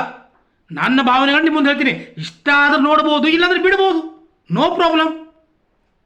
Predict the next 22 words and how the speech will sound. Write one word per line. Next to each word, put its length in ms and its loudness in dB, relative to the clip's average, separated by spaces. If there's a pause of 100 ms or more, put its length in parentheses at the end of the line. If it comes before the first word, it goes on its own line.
(140)
ಗೊತ್ತಾಗಿ 480 -2
ಬಿಡ್ತದೆ 260 0
ಅದ್ರ 140 0
ಮೇಲೆ 540 -2 (720)
ಸಮಾಜ 360 0
ಯಾವ 220 0
ಮಟ್ಟಿಗೆ 240 -2
ಹೊಂಟಿದೆ 320 -2
ತಂದು. 520 -8 (3250)
ಮೇನ್ 220 0
ಸ್ಟ್ರೀಮ್ 240 0
ಮೀಡಿಯಾದವ್ರು 300 2
ಏನ್ 100 0
ಮಾಡಿದಾರೆ 240 2
ನೋಡಿದ್ರಿ? 580 -2
ನಿಮ್ಗೆ 200 0
ಅಷ್ಟು 320 -6
ಇಂಟ್ರೆಸ್ಟ್ 420 -2
ಇದ್ರೆ 220 0
ಅದನ್ನ 180 0
ನೋಡ್ಕೊಳ್ರಿ 440 -2
ಆರಾಮಾಗಿ. 440 -8